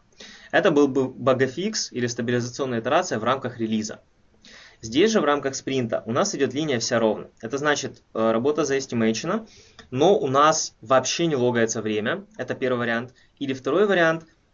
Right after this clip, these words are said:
мы за все время не закрыли ни одной таски или ни одной стори.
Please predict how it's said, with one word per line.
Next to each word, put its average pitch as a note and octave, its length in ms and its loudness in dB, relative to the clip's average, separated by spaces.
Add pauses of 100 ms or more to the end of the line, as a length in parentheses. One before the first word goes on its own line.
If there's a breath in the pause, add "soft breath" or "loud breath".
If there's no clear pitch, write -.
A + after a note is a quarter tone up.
(140)
мы D#3 340 0
за A#2+ 180 -2
все C#3 240 0
время D#3+ 280 0
не C3+ 280 0
закрыли C#3+ 440 0
ни B2 220 -2
одной A#2 580 0 (500)
таски C#3 360 2
или A2+ 120 -2
ни A#2 140 -2
одной A2 280 0
стори. - 400 -4